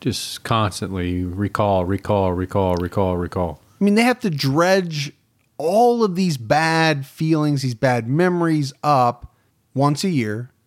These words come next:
Speaker 2: I think that would be a nightmare. Now, they're never gonna forget what happened, and they're always gonna think about their loved ones, but to have to relive it in this way and,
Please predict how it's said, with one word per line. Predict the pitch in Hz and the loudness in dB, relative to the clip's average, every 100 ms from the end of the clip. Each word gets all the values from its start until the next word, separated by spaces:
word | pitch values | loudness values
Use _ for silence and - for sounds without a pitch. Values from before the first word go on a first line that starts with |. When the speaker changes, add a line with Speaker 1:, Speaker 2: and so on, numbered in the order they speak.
| _ _ - | _ _ -6
Speaker 2:
I | 208 | -4
think | 240 311 | -2 0
that | 294 277 | 0 0
would | 226 | 0
be | 220 220 196 | 0 0 2
a | |
nightmare. | 151 135 131 151 107 101 - - _ _ _ _ - | 2 4 2 0 -6 -14 -14 -20 _ _ _ _ -2
Now, | 202 | -2
they're | 170 220 269 | 0 0 0
never | 233 208 214 185 147 | 0 2 2 2 2
gonna | 151 135 | 2 0
forget | 131 127 113 | -2 -2 -2
what | 101 | -4
happened, | - 165 160 - 98 110 | -2 0 0 -2 -8 -4
and | 151 | -2
they're | 185 208 | 0 2
always | 202 156 | 4 2
gonna | 160 139 | 2 0
think | 143 131 | 0 -2
about | 127 117 | 0 0
their | - 101 | -2 -6
loved | 110 196 170 | 0 2 2
ones, | 123 107 101 101 101 | -4 -6 -6 -8 -10
but | - 190 180 127 - _ _ _ _ | -2 0 2 0 -6 _ _ _ _
to | - | -4
have | 143 196 202 | -2 -2 -2
to | 185 | -4
relive | 170 170 151 165 | -2 -2 0 2
it | 156 - | 0 -2
in | 127 131 | -4 0
this | 170 226 - | 0 0 -2
way | 139 127 117 110 110 113 _ _ _ _ - | -2 0 0 -2 -4 -6 _ _ _ _ -2
and, | 139 135 135 131 131 | 0 2 2 2 0